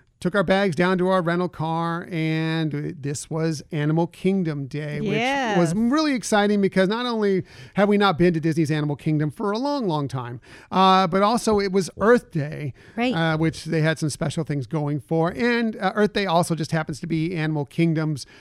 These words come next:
Speaker 1: birthday. It was
Speaker 2: Right.
Speaker 1: its twenty-third birthday this year.
Speaker 2: Yeah, so it was really fun and special. And, uh, on Wednesday when we were with Justin,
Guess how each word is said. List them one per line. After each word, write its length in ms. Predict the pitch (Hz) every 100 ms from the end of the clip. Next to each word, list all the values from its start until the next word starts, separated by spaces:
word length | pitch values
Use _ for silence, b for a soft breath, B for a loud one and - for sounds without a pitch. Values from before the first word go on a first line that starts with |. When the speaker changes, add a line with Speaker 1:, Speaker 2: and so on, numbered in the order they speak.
| B B
Speaker 1:
birthday. 600 | 131 202 202 - 165 160
It 100 | 175
was 220 | 165 -
Speaker 2:
Right. 80 | 180
Speaker 1:
its 160 | 151
twenty-third 880 | - - 240 214 175 208 214 175 123
birthday 480 | 165 151 - - 147
this 260 | 151 139 -
year. 220 | 98 95
Speaker 2:
Yeah, 400 | 185 160 113 123
so 380 | - 160 135 139
it 100 | 196
was 220 | 175 185
really 440 | 185 170 165 160 - -
fun 220 | 165 147
and 120 | 143
special. 560 | - 151 135 - 151 151
And, 260 | 156 160 156 B B B B -
uh, 220 | 180 160 - - -
on 240 | 185 185
Wednesday 420 | 214 247 240 240 190
when 200 | 185 180
we 100 | 180
were 180 | 175 170
with 300 | 202 202 -
Justin, 580 | 156 156 - 165 160